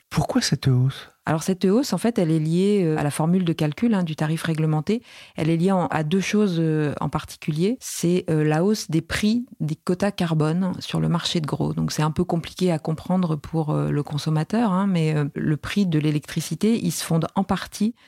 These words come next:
Speaker 2: sur le cours de l'électricité sur les, les bourses européennes. Et ce cours, il a beaucoup augmenté parce que, euh, il y a eu une réforme, euh, au sein de l'Europe qui visait à restreindre un petit peu les, les quotas carbone pour justement engager la transition énergétique.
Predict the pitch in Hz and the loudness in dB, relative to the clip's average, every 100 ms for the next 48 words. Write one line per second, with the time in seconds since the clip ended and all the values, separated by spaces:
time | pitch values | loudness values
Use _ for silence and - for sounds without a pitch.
0 | _ - 180 175 175 - 208 202 160 160 | _ -6 0 2 0 0 -2 0 0 0
1 | 165 - - 170 - - 190 - 165 147 | -2 -4 -6 -6 -6 -2 -2 0 -2 0
2 | 143 147 147 165 - 156 147 151 147 214 | 0 0 -2 -2 -2 -2 0 0 2 2
3 | 208 - 302 202 196 220 196 165 180 180 | 2 0 0 0 0 2 2 2 0 2
4 | 220 185 175 165 185 262 - 214 - - | 2 4 2 2 0 0 -4 -6 -4 0
5 | 190 214 - 165 151 147 160 165 - 156 | 2 0 -2 0 2 2 0 -2 0 0
6 | 165 185 170 160 180 190 175 165 - 175 | 2 2 2 0 0 0 0 -2 -4 -4
7 | - 175 170 165 202 - _ - - _ | 0 0 2 2 0 -2 _ -20 -20 _
8 | - 170 170 202 180 165 190 - 220 190 | -2 0 2 4 2 0 -2 -2 2 2
9 | 165 165 143 196 165 147 143 147 - 170 | 2 0 0 2 2 2 0 -2 -2 0
10 | 175 170 147 156 208 190 - - 185 165 | 0 0 0 2 2 0 -2 -2 0 0
11 | 160 160 180 180 165 160 180 160 - 165 | 0 2 2 2 2 2 2 0 0 -2
12 | 156 151 180 170 160 156 156 - 135 - | -2 -2 0 2 2 0 -2 -2 -6 -6